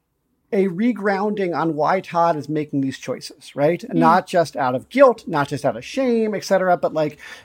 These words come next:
Speaker 1: you sound like you have a professional goal here, uh, that is now deeper and more beautiful than just fighting for yourself. What is that?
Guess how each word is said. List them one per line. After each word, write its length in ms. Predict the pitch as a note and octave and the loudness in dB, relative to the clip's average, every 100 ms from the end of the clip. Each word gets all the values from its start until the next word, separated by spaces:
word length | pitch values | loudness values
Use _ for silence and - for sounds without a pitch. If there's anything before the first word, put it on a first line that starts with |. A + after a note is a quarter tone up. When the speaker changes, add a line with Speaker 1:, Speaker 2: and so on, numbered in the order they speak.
| - | -8
Speaker 1:
you 240 | F3 B3+ | 2 2
sound 420 | C4 G#3+ F#3 F#3+ | 4 2 2 2
like 240 | E3 D#3 E3 | -4 -6 -8
you 140 | F#3 | -6
have 160 | F3+ E3+ | -4 -6
a 40 | |
professional 720 | - E3 - E3+ D3 - E3 D3+ | -8 -14 -4 -4 -4 -6 -4 -4
goal 340 | C#3 D#3 D3+ | -2 -2 -2
here, 460 | C#3+ - - A#2+ - _ | -6 -14 -10 -10 -12 _
uh, 580 | E3+ D#3+ D#3 D3+ D3+ D3 | 6 8 8 8 8 6
that 200 | D3+ D3+ | 6 4
is 460 | D#3 D3+ D3+ C3+ - | 4 2 2 0 -4
now 300 | D#3 D3 D3 | -2 0 0
deeper 640 | C#3+ E3+ D#3+ C#3 C#3 E3 E3 - - - - | -2 -8 0 2 2 0 -6 -18 -20 -20 -6
and 440 | G3+ D#3+ D#3 D3+ | 2 4 4 4
more 200 | D3+ F3+ | 6 6
beautiful 680 | A#2+ C3 A3 A3+ C#3+ C3 C#3+ | 6 -2 0 2 2 4 2
than 200 | D3+ D3 | 0 -2
just 420 | C#3+ C#3+ C#3 - _ - | 0 -2 -2 -10 _ 2
fighting 340 | D#3+ D#3 D3+ | 2 2 -2
for 100 | D#3 | -8
yourself. 560 | D3 D3+ - C3+ - - _ - - _ - | -8 -6 -2 -2 -4 -14 _ -20 -20 _ -16
What 280 | F#3+ A3 F4 | 2 4 4
is 180 | C#4+ | 2
that? 360 | - B2 - - | 0 -4 -6 -20